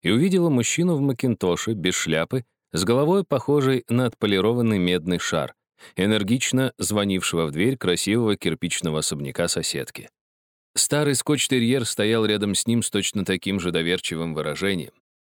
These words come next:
Мисс Дингволь вышла со шваброй в руке, впустила неторопливого, исполненного достоинства пса и направила Пнина к дощатой резиденции Клеменсов. Тимофей Пнин уселся в гостиной, заложив ногу на ногу по-американски,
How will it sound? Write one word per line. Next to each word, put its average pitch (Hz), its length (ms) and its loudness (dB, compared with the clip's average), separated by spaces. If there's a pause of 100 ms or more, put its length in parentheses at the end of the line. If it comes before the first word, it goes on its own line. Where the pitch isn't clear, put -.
(160)
Мисс 110 280 0
Дингволь 127 540 -2
вышла 120 360 0
со 113 180 0
шваброй 104 420 0
в 87 60 -4
руке, 92 400 -2 (260)
впустила 151 540 0
неторопливого, 120 760 0 (100)
исполненного 110 640 0
достоинства 101 680 -2
пса - 340 -2
и 147 120 -2
направила 139 600 -2
Пнина 95 560 -2
к 101 80 -10
дощатой 110 520 -2
резиденции 87 520 -2
Клеменсов. - 720 -8 (680)
Тимофей 120 440 0
Пнин 170 360 0
уселся 139 500 0
в 101 60 -6
гостиной, 98 680 -2 (160)
заложив 107 560 0
ногу 98 240 -2
на 80 180 0
ногу 82 260 -4
по-американски, 80 840 -4